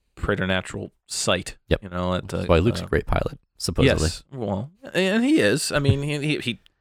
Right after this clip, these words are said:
Speaker 1: the Death Star run.
Speaker 2: No, I know. I
Speaker 1: You
Speaker 2: know.
Speaker 1: know, so it kinda, that kinda puts us right, right into the next part. So, um, you
Speaker 2: Oh,
Speaker 1: know,
Speaker 2: yeah,
Speaker 1: they,
Speaker 2: so,
Speaker 1: they
Speaker 2: so,
Speaker 1: escape
Speaker 2: so,
Speaker 1: the Death Star.
Speaker 2: so they escape the Death Star.
Speaker 1: Meet
Speaker 2: They,
Speaker 1: up on
Speaker 2: they, they,
Speaker 1: Yavin,
Speaker 2: they,
Speaker 1: or
Speaker 2: Yep, no time to rest 'cause you
Speaker 1: Yeah.
Speaker 2: gotta get the plans. You
Speaker 1: Exactly.
Speaker 2: gotta,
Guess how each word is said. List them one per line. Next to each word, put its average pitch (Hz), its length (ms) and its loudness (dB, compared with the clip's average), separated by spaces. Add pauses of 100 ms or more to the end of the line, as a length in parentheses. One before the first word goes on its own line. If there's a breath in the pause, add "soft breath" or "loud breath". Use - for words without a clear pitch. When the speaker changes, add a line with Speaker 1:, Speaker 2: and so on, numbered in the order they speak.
(100)
Speaker 1:
the 113 80 0
Death 127 180 0
Star 170 220 2
run. 95 260 0 (180)
Speaker 2:
No, 208 120 8
I 139 100 6
know. 80 200 -2 (180)
I - 80 -2
Speaker 1:
You 127 60 2
Speaker 2:
know. 120 180 4
Speaker 1:
know, 170 40 0
so 143 160 2
it 127 80 2
kinda, 135 200 2
that 120 100 2
kinda 147 180 -2
puts 143 180 -2
us 131 120 -8
right, 117 380 2
right 120 220 2
into 131 160 -4
the 135 80 -4
next 139 180 -2
part. 95 160 0
So, 110 300 4 (420 soft breath)
um, 107 400 4
you 143 60 6
Speaker 2:
Oh, 143 60 10
Speaker 1:
know, 131 60 8
Speaker 2:
yeah, 131 100 8
Speaker 1:
they, 131 60 4
Speaker 2:
so, 131 100 4
Speaker 1:
they 120 80 4
Speaker 2:
so, 110 100 2
Speaker 1:
escape 123 100 4
Speaker 2:
so, 143 120 4
Speaker 1:
the 120 60 8
Death 110 60 0
Star. 101 280 4
Speaker 2:
so 113 220 6
they 117 160 6
escape 139 280 4
the 143 80 0
Death 110 200 6
Star. 107 340 6
Speaker 1:
Meet 107 40 8
Speaker 2:
They, 104 120 8
Speaker 1:
up 101 120 2
on 107 140 6
Speaker 2:
they, 123 60 2
they, 107 60 2
Speaker 1:
Yavin, 104 360 0 (100)
Speaker 2:
they, 95 180 6
Speaker 1:
or 110 260 2 (300)
Speaker 2:
Yep, 110 260 6
no 101 200 6
time 110 260 4
to 117 100 4
rest 101 420 4
'cause 87 240 2
you 98 60 2
Speaker 1:
Yeah. 87 120 6
Speaker 2:
gotta 85 120 6
get 92 180 2
the - 60 -10
plans. 113 480 2
You 87 60 -4
Speaker 1:
Exactly. 90 280 4
Speaker 2:
gotta, 85 160 4